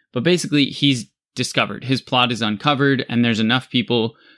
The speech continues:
who unite with Cicero. Cicero has a pretty cool network of people that trust him and give him information. And Cicero is able to get proofs that these guys are committing treason, want to overthrow the government, want to kill many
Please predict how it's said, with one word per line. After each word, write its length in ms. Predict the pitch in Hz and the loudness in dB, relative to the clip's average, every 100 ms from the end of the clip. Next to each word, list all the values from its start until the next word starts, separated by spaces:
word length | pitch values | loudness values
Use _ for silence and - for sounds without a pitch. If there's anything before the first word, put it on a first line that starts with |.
| _ _ | _ _
who 420 | - 127 123 110 - | 0 2 4 2 -2
unite 460 | - 117 113 120 120 | -2 0 2 2 0
with 140 | 117 | -8
Cicero. 600 | - 123 - 110 107 104 | -6 -4 -2 0 2 0
Cicero 400 | 95 117 - 113 | 0 -2 0 0
has 160 | 101 98 | 0 -2
a 40 | |
pretty 420 | - - 127 113 | -6 -4 0 0
cool 280 | 101 127 110 | -2 -2 0
network 540 | 104 113 - 113 113 101 | 2 0 -2 -4 -4 -4
of 140 | 107 | -6
people 340 | - 120 113 104 | -4 0 -2 -2
that 180 | 92 | -4
trust 320 | - 131 117 - | -2 -4 -2 -2
him 240 | 117 110 | 0 2
and 120 | 101 | 0
give 140 | 104 110 | 0 0
him 180 | 107 | 2
information. 680 | 101 92 104 127 - 113 107 - _ _ _ _ _ _ _ _ _ _ - | 2 0 0 0 0 -2 -2 -8 _ _ _ _ _ _ _ _ _ _ -6
And 140 | 127 | -2
Cicero 300 | 165 160 175 | 0 2 2
is 100 | 170 | 2
able 320 | - 127 123 113 | 0 0 -2 -4
to 220 | - 107 - _ _ - | -6 -8 -10 _ _ -6
get 220 | 123 - | -4 -4
proofs 800 | - - 226 123 104 - - - _ _ - | -6 0 2 2 0 -6 -6 -8 _ _ -4
that 240 | 117 - | -4 0
these 200 | 131 123 | 0 0
guys 300 | 127 123 117 - | 0 0 -2 -4
are 100 | 113 | -8
committing 520 | 127 120 131 131 123 | 0 2 4 2 0
treason, 380 | - 107 87 - | -2 -6 -6 -4
want 200 | 117 113 | -4 -4
to 100 | - - | -6 -2
overthrow 540 | 139 139 143 131 127 | 0 2 0 0 0
the 100 | 123 | 0
government, 420 | 117 104 104 95 - | 0 -2 -2 -4 -4
want 140 | 117 | -4
to 80 | 120 | -6
kill 600 | - - 147 139 135 131 | -8 -2 0 2 0 -2
many 540 | 123 127 127 120 117 | 0 0 2 2 0